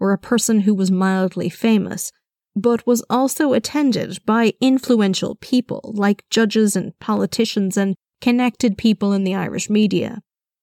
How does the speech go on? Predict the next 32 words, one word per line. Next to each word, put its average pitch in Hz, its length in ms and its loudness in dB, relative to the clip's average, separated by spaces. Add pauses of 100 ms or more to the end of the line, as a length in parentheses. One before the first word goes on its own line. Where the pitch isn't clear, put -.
It 233 180 0
was 240 160 2
an 233 100 4
event, 214 500 2
really. - 460 -10 (760)
One 254 200 2
of 247 120 0
Celine's 208 460 2
sisters 202 640 -2
noted 214 520 0
that 196 180 0
the - 80 -4
funeral 262 500 -2
lacked, 196 460 -2
quote, 196 380 -2 (120)
"the 202 200 0
usual 208 560 2
ritual 185 640 0
and 196 280 0
comfort," - 640 -8 (120)
end 190 280 -4
quote. - 380 -6 (160)
Such - 420 -2
was 202 200 4
the 196 180 0
intrusion 196 760 0 (140)
of 185 160 -2
the 202 60 2
media 208 420 4
at - 140 -6
the - 100 -12
time. 196 560 -6